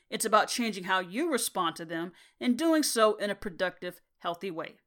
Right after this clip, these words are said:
I'm coming down to the last two episodes. And I can tell it's time for me to wrap this up because I've had to,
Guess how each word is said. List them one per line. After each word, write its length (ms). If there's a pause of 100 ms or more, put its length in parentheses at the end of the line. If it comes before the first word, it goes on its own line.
(120)
I'm 140
coming 380
down 320
to 100
the 100
last 380
two 160
episodes. 760 (380)
And 400 (220)
I 120
can 180
tell 420
it's 240
time 340
for 120
me 100
to 80
wrap 260
this 200
up 160
because 240
I've 160
had 300
to, 200